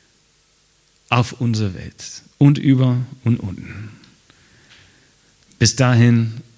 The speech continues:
streben wir persönlich nach Frieden in unserer Gesellschaft und genießen wir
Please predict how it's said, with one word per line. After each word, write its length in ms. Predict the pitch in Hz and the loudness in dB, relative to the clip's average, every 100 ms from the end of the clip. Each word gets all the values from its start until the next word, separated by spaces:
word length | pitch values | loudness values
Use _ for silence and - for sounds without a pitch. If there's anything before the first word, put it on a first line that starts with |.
| _ _ _ _ _ | _ _ _ _ _
streben 600 | - - 123 151 135 135 | -10 -2 2 4 4 4
wir 160 | 123 139 | 4 4
persönlich 960 | 131 131 110 127 131 120 113 - - - _ _ _ _ - | 4 2 4 6 6 6 2 -2 -14 -20 _ _ _ _ -4
nach 180 | 117 107 | -4 -2
Frieden 380 | - 131 123 | 2 4 6
in 120 | 120 117 | 6 6
unserer 220 | 110 104 | 6 4
Gesellschaft 760 | 104 95 95 - 104 98 - - _ _ _ _ _ _ _ _ _ - | 2 4 2 2 2 0 -4 -14 _ _ _ _ _ _ _ _ _ -4
und 120 | 98 | 2
genießen 520 | 101 117 143 - 87 | 6 6 6 2 -4
wir 140 | 80 | -10